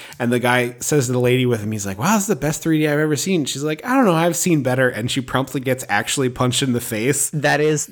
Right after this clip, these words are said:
Speaker 2: I was like, "That is a perfect joke. That is a perfect
Speaker 1: Yeah.
Speaker 2: joke."
Speaker 1: Yeah.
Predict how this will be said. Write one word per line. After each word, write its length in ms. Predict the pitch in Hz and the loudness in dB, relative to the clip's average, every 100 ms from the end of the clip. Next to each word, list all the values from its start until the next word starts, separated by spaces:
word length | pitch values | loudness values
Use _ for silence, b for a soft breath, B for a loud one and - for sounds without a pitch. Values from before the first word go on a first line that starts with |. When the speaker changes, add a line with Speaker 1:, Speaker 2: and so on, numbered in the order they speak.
| 131 | -2
Speaker 2:
I 120 | 143 | 2
was 80 | 147 | 2
like, 100 | 143 | 2
"That 140 | 175 | 2
is 80 | 190 | 2
a 80 | 165 | 0
perfect 500 | 170 143 139 - - | 0 2 0 -2 0
joke. 340 | 104 82 - - - | 0 0 -6 -12 0
That 100 | 165 | 4
is 80 | 147 | 4
a 60 | |
perfect 600 | - - 208 165 147 - - | 2 0 2 4 2 0 -8
Speaker 1:
Yeah. 40 | - | 0
Speaker 2:
joke." 360 | 139 127 - | 2 2 -2
Speaker 1:
Yeah. 220 | 147 110 | -4 -4